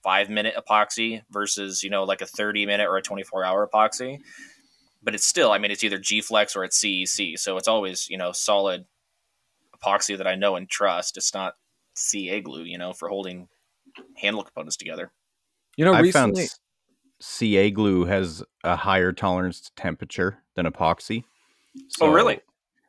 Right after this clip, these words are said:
Speaker 3: yeah, like, I don't know if that's a fact or not, but it seems that way when I'm grinding it. Like, I don't know if you saw the reel I posted, uh,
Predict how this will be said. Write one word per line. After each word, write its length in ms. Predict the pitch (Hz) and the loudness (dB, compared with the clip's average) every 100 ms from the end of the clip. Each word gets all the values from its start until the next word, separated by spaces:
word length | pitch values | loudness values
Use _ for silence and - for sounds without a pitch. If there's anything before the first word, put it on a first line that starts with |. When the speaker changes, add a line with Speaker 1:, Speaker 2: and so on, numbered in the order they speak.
| _ | _
Speaker 3:
yeah, 280 | - 107 104 | 0 4 6
like, 400 | 98 95 - - _ | 6 4 2 -10 _
I 80 | 120 | 4
don't 100 | 120 | 8
know 100 | 113 | 6
if 80 | 101 | 6
that's 200 | 98 - | 2 0
a 60 | |
fact 420 | - 101 92 - 85 | -4 2 2 2 -2
or 60 | |
not, 280 | 78 73 - _ | -4 -4 -6 _
but 220 | 98 87 - _ _ _ | 2 2 -2 _ _ _
it 160 | 98 - | -6 -6
seems 420 | - 117 107 87 | 0 2 2 4
that 200 | 101 82 | 2 2
way 200 | 92 90 | 2 2
when 120 | 85 | 0
I'm 140 | 82 78 | -4 0
grinding 380 | 87 87 87 | 2 2 0
it. 160 | 80 - | -2 -4
Like, 180 | 78 - | -6 0
I 100 | 92 | 2
don't 120 | 98 | 4
know 140 | 90 | 2
if 260 | 87 - - | 0 -4 -6
you 100 | 92 | -4
saw 220 | - 95 | 2 2
the 100 | 90 | 2
reel 240 | 85 90 85 | 2 2 2
I 60 | |
posted, 440 | 80 92 - 85 | 2 -2 0 -2
uh, 100 | 80 | -2